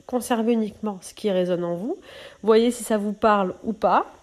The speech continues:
Mais en tout cas, euh, ça va être intéressant avec cette nouvelle lune puisque on va, euh, nous inviter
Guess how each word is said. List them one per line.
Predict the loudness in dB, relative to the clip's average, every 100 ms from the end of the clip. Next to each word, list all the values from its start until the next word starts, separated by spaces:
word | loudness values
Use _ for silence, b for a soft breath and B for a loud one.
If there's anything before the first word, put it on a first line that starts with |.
| _ _ _ _ _ -16 B B B -10 0
Mais | 4
en | 4
tout | 4
cas, | 2 6 6 6 4
euh, | 4 4 4
ça | 0 -2 4
va | 4
être | 4
intéressant | 2 6 8 6 6
avec | 2 2
cette | 0 -2
nouvelle | 0 2 2
lune | 4 4 4
puisque | 2 -4 -2 2 4 2 B B B B 0
on | 2 4
va, | 4 6 6 6 2 0
euh, | 0 0 0
nous | -2 0
inviter | 0 0 -2 -2 -2